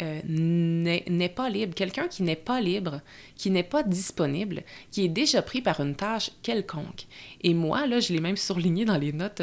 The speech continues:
que, que je t'en, je suis en train de lire présentement, n'est pas libre, ça, pour moi, c'est, c'est, ça en dit vraiment, vraiment beaucoup sur le terme occupé. Et maintenant, plongeons ensemble avec le terme productif.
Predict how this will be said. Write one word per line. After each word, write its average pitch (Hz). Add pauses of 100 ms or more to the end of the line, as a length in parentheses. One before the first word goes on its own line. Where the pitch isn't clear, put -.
(120)
que, 131
que 147
je 147
t'en, 156
je 160
suis -
en 151
train 151
de 143
lire 196
présentement, 175 (480)
n'est 175
pas 233
libre, 202
ça, - (560)
pour 196
moi, 170 (180)
c'est, 151
c'est, 139
ça 143
en 147
dit 147
vraiment, 143
vraiment 139
beaucoup 135
sur 143
le 139
terme 151
occupé. - (640)
Et 175
maintenant, 175
plongeons 196
ensemble 190
avec 143
le 139
terme 185 (100)
productif. 170